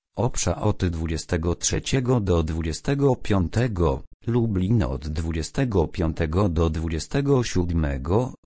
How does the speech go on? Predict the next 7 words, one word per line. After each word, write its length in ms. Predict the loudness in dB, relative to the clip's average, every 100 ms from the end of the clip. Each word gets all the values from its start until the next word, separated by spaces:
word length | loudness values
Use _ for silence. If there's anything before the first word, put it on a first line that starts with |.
| -6
Warszawa 680 | 0 0 0 0 0 0 0
od 260 | 0 -2
dwudziestego 760 | -4 -4 -4 -4 -2 2 2 2
siódmego 680 | 0 0 0 0 2 0
do 220 | 2 2 2
dwudziestego 720 | 0 -4 -4 -2 0 0 0
dziewiątego, 880 | 2 2 2 0 -2 -4 -4 -8